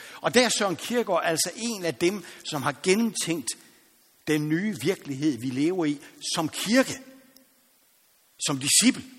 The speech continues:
Og derfor har jeg simpelthen valgt at tænke, ej, I, I, I skal lige have en vis portion Søren Kierkegaard i aften. Ja, jeg kan godt se, at der er nogen, der allerede har, står, "Huha, det bliver hårdt det her." Ja, det gør det.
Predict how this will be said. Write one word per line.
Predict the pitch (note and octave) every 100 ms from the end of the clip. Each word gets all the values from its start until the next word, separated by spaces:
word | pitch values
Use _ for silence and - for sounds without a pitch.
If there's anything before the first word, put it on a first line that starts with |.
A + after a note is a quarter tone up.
| - _ _ _ _ - -
Og | -
derfor | A#3+ A#3+ A#3+
har |
jeg | F#3
simpelthen | F#3 G3+
valgt | D#3 F#3
at | D#3
tænke, | F3+ D3 A2+ - - - _ _ _ - -
ej, | C#3+ C#3 -
I, | G#3 - F#3+
I, | G#3+
I | F#3
skal | - F3+
lige | G3+
have | C#3+ F#3 F#3 - - - _ _ _ -
en | C#3+
vis | F3 -
portion | D#3 C3+ D#3+
Søren | C3 C#3+ B2
Kierkegaard | - F#3+ F#3 C3
i |
aften. | A2+ B2 - - - _ _ _ _ _ _ _ _ _ _ _ _ _ _ _ _ _ _ _ _ _ - -
Ja, | B2+
jeg | D#3+ D#3+ - _ _ _
kan | -
godt | - C3+
se, | C#3
at | C3
der |
er | A2+
nogen, | A#2 B2
der | A#2+
allerede | C3 C3+
har, | A2+ F#2 - - -
står, | - A#2 F#2+ F2 - _ _ _ _ _
"Huha, | - D#3+ F#2+ F#2 - _ _
det | C3+
bliver | C3 A2
hårdt | C#3 -
det | G2+
her." | A2+ F#2+ - - - _ _
Ja, | E3+ G#3+ C4
det |
gør | B3 A#3
det. | A3